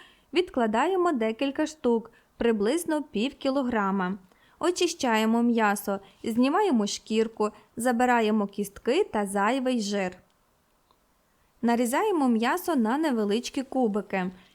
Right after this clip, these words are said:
М'ясо курки надасть салату ніжної, соковитої текстури та приємного смаку. Запечена курка – це та страва, яка подобається всім.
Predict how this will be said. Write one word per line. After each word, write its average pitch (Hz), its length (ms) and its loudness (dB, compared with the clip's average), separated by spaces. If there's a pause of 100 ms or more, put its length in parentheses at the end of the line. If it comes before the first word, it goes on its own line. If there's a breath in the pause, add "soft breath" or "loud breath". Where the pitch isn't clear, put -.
(160 loud breath)
М'ясо 226 440 2
курки 302 380 -2
надасть 220 440 -2
салату 226 440 -2
ніжної, 233 580 0
соковитої 220 720 -2
текстури 277 720 -4
та 247 240 -4
приємного 240 680 0
смаку. 240 580 -2 (480 soft breath)
Запечена 220 680 0
курка – 302 520 -2
це 214 120 -4
та 214 200 -2
страва, 254 480 -2
яка 226 340 -2
подобається 233 800 -2
всім. 202 440 -4